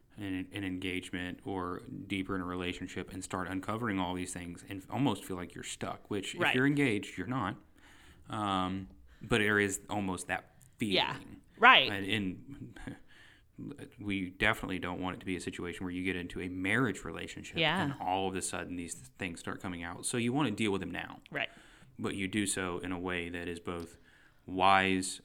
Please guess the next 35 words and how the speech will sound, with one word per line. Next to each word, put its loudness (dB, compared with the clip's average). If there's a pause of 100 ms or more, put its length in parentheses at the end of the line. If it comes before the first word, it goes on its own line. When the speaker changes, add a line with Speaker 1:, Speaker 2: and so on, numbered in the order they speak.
(140)
Speaker 1:
loving 0
towards -2
your -4
brother -4
and -6
sister -8
in -8
Christ, -8 (420)
and -2
also, -4
most -2
importantly, -8 (100)
most 0
honoring -4
and -8
glorifying -6
Speaker 2:
Yeah. -10
Speaker 1:
to -16
the -12
Lord. -14
Speaker 2:
Yeah. -12 (880)
Um, -4 (580)
I -8
agree. -12 (160)
Okay. -10 (680)
Have -10
we -4
covered -6
Speaker 1:
Last, 4
Speaker 2:
that -2
one, -4
you -4
Speaker 1:
but 0
Speaker 2:
think? -2
Okay. 2